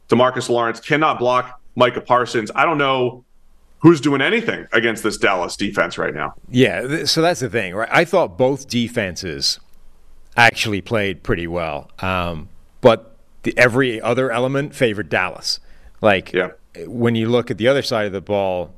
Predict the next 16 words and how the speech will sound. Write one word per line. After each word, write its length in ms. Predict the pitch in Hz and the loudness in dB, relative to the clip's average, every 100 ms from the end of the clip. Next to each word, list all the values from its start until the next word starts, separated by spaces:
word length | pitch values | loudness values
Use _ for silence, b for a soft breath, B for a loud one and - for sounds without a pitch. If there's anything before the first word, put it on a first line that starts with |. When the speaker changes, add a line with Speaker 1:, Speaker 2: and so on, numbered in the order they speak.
| - - | -20 -10
Speaker 2:
on 180 | 104 95 | -4 -2
either 240 | 92 92 90 | 0 -2 -2
side, 340 | 107 90 85 | -2 -2 -4
like, 140 | 95 | -4
the 100 | 90 | -4
Jets' 300 | 90 123 113 | 0 0 0
offensive 500 | 123 104 113 101 90 | -2 -2 -4 -6 -6
line 260 | 98 104 98 | -2 -2 -2
simply 260 | - 90 92 | -4 -8 -6
doesn't 320 | 98 87 78 | -6 -6 -2
function. 520 | 127 123 - 107 90 | 2 2 0 -4 -2
Dallas's 440 | 104 104 101 104 98 | -2 0 -2 -4 -2
offensive 500 | 92 113 98 101 90 | -2 -2 -4 -4 -4
line 240 | 95 90 | -2 -2
isn't 240 | 92 87 | -6 -4
bad. 400 | 82 104 98 87 | 0 2 2 -2